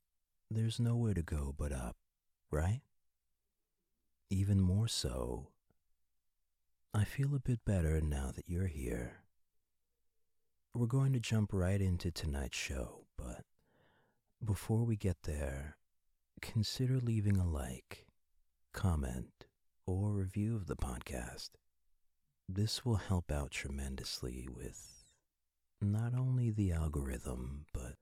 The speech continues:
will warrant much of my appreciation. <laughs> You know what time it is, don't you?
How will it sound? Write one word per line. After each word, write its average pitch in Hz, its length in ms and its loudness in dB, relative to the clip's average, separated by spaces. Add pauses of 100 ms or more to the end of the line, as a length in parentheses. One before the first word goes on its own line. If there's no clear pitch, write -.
(600)
will 90 240 2
warrant 101 420 2 (160)
much 107 460 -2
of 92 140 -6
my 71 200 -2
appreciation. 65 1120 -4 (360)
<laughs> - 40 -10 (2000)
You 92 140 4
know 98 160 4
what 95 140 2
time 73 320 0
it 64 80 -4
is, 62 260 -4
don't 69 260 -4
you? 113 180 0